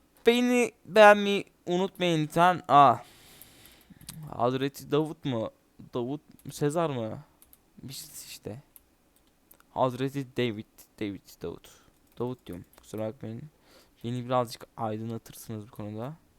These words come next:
Bunlar kim? Umarım korku müziği falan yoktur.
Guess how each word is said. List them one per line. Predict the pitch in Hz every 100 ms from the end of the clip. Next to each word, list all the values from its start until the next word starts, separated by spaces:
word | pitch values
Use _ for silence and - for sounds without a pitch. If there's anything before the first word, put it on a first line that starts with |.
| _ _ _ - _ _ _ _ _ _ _ _ -
Bunlar | 120 113 120
kim? | - 135 160 _ _ _ _ _ _ _ _ _ _ _ _ _ _ _ _ _ _ _ _ _ _ _ _ _ _ _ _ _ _ _ _
Umarım | 135 143 151 - - - - _ - _
korku | - 135 131 -
müziği | 151 139 131
falan | 127 135 156
yoktur. | 180 180 _ 160